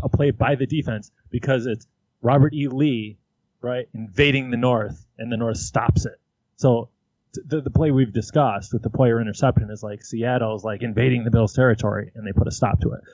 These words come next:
So, so right on point, very applicable to the Gettysburg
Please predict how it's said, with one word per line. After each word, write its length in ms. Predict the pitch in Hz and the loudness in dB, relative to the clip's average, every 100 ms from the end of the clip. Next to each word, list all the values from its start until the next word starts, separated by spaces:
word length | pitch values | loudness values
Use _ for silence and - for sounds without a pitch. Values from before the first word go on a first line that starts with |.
| - | -4
So, 240 | 120 110 113 - | -4 -4 -8 -4
so 280 | 131 120 113 _ - | 4 4 4 _ -4
right 260 | 123 147 | 2 4
on 120 | 143 120 | 4 2
point, 320 | 127 117 110 | 2 0 -2
very 160 | 120 | -2
applicable 400 | 107 - 113 107 104 | 0 0 -2 -4 -6
to 80 | 104 | -10
the 60 | 95 | -8
Gettysburg 720 | 92 117 117 - - - - | -8 -8 -10 -4 -4 -4 -14